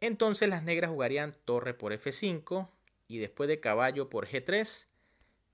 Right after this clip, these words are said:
torre F tres. Y fíjense en esos peligrosos peones libres de H y G. Simplemente van a decidir la partida. Si por ejemplo caballo E cuatro,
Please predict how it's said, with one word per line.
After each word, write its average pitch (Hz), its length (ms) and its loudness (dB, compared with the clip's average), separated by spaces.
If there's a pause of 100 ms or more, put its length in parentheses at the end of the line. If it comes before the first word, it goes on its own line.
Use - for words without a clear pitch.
(140)
torre 208 540 4
F 165 340 -2
tres. 220 560 0
Y 123 100 -10
fíjense 185 480 -2
en 139 80 -4
esos 165 720 -2 (300)
peligrosos 156 680 0
peones 143 540 -2
libres 165 440 -2
de 120 200 0
H 139 400 -4
y 110 160 -8
G. - 280 -6 (500)
Simplemente 185 720 -2
van 170 200 0
a 170 100 0
decidir 120 440 -4
la 139 160 -4
partida. 98 560 -6 (460)
Si - 160 -8
por 120 160 0
ejemplo 135 440 -2
caballo 110 420 0
E 156 100 -2
cuatro, 196 520 0